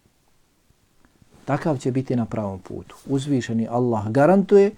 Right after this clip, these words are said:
da će takvo učiniti da bude na pravom putu. Zatim je autor, rahimehullahu ta'ala, spomenuo hadis. Kako sam rekao, autor je u ovom poglavlju spomenuo jedan kuranski ajet i četiri hadisa.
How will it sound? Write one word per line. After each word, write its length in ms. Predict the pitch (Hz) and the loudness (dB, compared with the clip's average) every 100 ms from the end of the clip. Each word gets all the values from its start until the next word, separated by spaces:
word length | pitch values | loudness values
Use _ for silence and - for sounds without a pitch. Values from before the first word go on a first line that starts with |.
| - _ _ - | -14 _ _ -14
da 80 | 104 | -8
će 140 | 120 | -8
takvo 480 | - 147 147 143 127 - _ _ _ _ _ | -4 -4 -2 -4 -4 -8 _ _ _ _ _
učiniti 480 | 120 - 131 131 - | -10 -4 -2 -2 -4
da 100 | 107 | -6
bude 240 | 104 127 113 | -4 -2 -2
na 80 | |
pravom 300 | 104 107 90 - | -4 -6 -8 -10
putu. 220 | 87 - 123 | -18 -16 2
Zatim 400 | 165 226 185 131 | 4 4 2 2
je 60 | |
autor, 420 | 120 165 160 127 120 | 4 4 4 -2 -2
rahimehullahu 760 | - 139 - 127 123 123 120 120 | -2 0 0 0 0 -2 -2 0
ta'ala, 280 | 147 143 | 2 2
spomenuo 720 | - - 110 131 147 147 165 180 _ | -2 -6 -4 -2 0 0 0 -2 _
hadis. 460 | - 101 92 - - _ _ _ | -6 -4 -6 -12 -16 _ _ _
Kako 220 | - 170 | -4 -2
sam 180 | - 107 | -2 0
rekao, 420 | 127 135 196 208 - _ _ - _ _ _ | 0 4 4 4 -2 _ _ -20 _ _ _
autor 380 | 135 151 147 135 | 2 2 0 0
je 140 | 156 | 2
u 160 | - 131 | 2 0
ovom 240 | 143 127 | 2 0
poglavlju 440 | 113 127 131 113 110 | -2 -2 -2 -2 -4
spomenuo 480 | - 113 131 131 | -4 -4 -2 -2
jedan 300 | 120 160 170 | 0 0 0
kuranski 520 | 135 156 - 123 - 123 | -2 -4 -4 -8 -4 -2
ajet 220 | 135 - | -2 -4
i 80 | - | -6
četiri 280 | 123 117 104 | -6 -6 -8
hadisa. 440 | - 92 - - | -12 -12 -16 -20